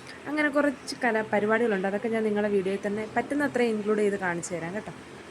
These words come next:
പിന്നെ നമ്മുടെ അടുക്കളയിലെ രാവിലത്തെ കുറേ പരിപാടികളെല്ലാം കഴിഞ്ഞു കേട്ടോ. ഇവിടുത്തെ കുറേ എല്ലാം ജോലികളെല്ലാം ഒതുക്കി വെച്ചിട്ടുണ്ട് ഞാൻ. അപ്പം നമുക്ക്, ആ, എന്താ പറയണ്ടേ, ചോറ്, ആ, വെന്തിട്ടില്ല കേട്ടോ.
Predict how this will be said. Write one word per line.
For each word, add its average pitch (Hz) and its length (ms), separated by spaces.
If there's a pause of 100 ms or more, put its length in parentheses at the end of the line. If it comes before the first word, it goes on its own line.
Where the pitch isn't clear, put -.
(520)
പിന്നെ 220 180
നമ്മുടെ 214 240
അടുക്കളയിലെ 208 480
രാവിലത്തെ 185 460
കുറേ 190 180 (180)
പരിപാടികളെല്ലാം 180 640
കഴിഞ്ഞു 165 320
കേട്ടോ. 165 240
ഇവിടുത്തെ 175 320
കുറേ 214 160 (160)
എല്ലാം 214 260
ജോലികളെല്ലാം 190 600
ഒതുക്കി 165 360
വെച്ചിട്ടുണ്ട് 170 560
ഞാൻ. 170 160 (720)
അപ്പം 269 240
നമുക്ക്, 226 360 (1160)
ആ, - 20 (1700)
എന്താ 214 240
പറയണ്ടേ, 180 400 (580)
ചോറ്, 220 360 (220)
ആ, - 20 (320)
വെന്തിട്ടില്ല 196 480
കേട്ടോ. 180 140